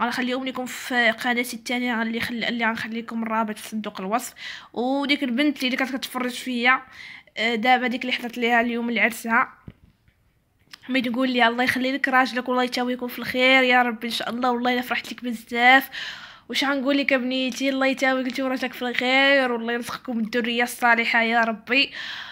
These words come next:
وكيف ما فرحتيني الله يفرحك حتى انا. راه الحمد لله باش تعرفي راه هادشي راه غير ال-، يعني، المحبه ديال الناس وصافي. وما كرهناش كامل بنات المغرب يتزوجوا ويكونوا بولادهم، وماشي اي جو-، اي زواج.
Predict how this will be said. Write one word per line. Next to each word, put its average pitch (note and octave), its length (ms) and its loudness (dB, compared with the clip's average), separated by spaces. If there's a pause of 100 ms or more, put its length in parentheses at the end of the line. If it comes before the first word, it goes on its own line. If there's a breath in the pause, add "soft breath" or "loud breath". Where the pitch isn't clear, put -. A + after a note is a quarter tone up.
(160 loud breath)
وكيف D#4 420 4
ما D4+ 140 4
فرحتيني C#4 580 2
الله C4+ 160 4
يفرحك C4 540 2
حتى - 180 0
انا. B3 320 6
راه A#3+ 160 6
الحمد A3+ 340 -2
لله A#3 420 4
باش A3+ 180 -4
تعرفي A#3 400 -2
راه A3+ 340 2 (480 loud breath)
هادشي E4 300 4
راه D4 200 8
غير C#4 120 4
ال-، B3+ 420 -2
يعني، D#4+ 160 2
المحبه C#4+ 380 0
ديال C#4+ 220 4
الناس C#4 320 0
وصافي. C4 560 2 (340 loud breath)
وما E4 160 4
كرهناش C#4+ 380 2
كامل C#4 540 6
بنات B3+ 260 0
المغرب B3 380 0
يتزوجوا A#3+ 720 -2
ويكونوا B3 260 -4
بولادهم، A#3+ 640 0
وماشي C4 340 -2
اي C4+ 220 2
جو-، - 400 -4
اي C4+ 240 2
زواج. A3 380 0